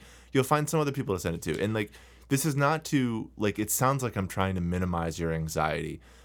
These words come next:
but I'm not. I'm saying that as someone who also similarly routinely <laughs> experiences this sort of anxiety,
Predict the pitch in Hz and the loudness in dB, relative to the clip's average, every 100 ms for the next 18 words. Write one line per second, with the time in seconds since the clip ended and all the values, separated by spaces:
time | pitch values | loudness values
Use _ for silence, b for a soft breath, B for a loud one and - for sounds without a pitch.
0 | B 98 87 - - - - 92 92 107 | B 2 2 0 -10 -14 -2 0 2 0
1 | 85 - - - - - 95 101 101 - | 0 -4 -14 -20 -20 -2 2 4 2 0
2 | 117 110 101 98 95 - 95 87 - 95 | 0 2 0 -2 -4 -2 0 0 0 0
3 | - 110 107 95 95 90 87 - 113 180 | 2 0 0 0 -2 -2 -6 0 2 2
4 | - 95 95 - 151 127 95 87 87 90 | 2 0 0 0 2 2 2 0 -2 -4
5 | - 95 90 87 92 - - - 123 101 | -2 -4 -2 -2 0 -2 -2 -4 -2 -2
6 | - 107 98 104 - 107 95 90 90 85 | -2 -2 -2 -2 0 2 2 0 -2 0
7 | 87 82 87 | 0 0 -2